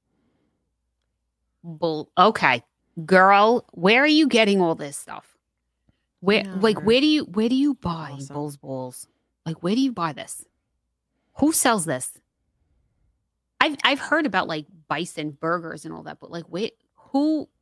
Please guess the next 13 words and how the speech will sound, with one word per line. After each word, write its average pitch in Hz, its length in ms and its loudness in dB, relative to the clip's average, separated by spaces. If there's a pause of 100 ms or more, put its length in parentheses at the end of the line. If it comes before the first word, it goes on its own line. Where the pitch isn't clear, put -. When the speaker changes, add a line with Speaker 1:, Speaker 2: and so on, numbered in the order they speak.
(1200)
Speaker 1:
It's 165 160 -4
very 170 280 -12
tasty. - 480 -20 (180)
We're 202 200 6
not 311 160 2
the 285 100 2
only 311 200 4
ones. 294 480 0 (360)
She's 311 160 2
not 349 140 2
the 339 80 2
only 339 160 2
one. 359 360 0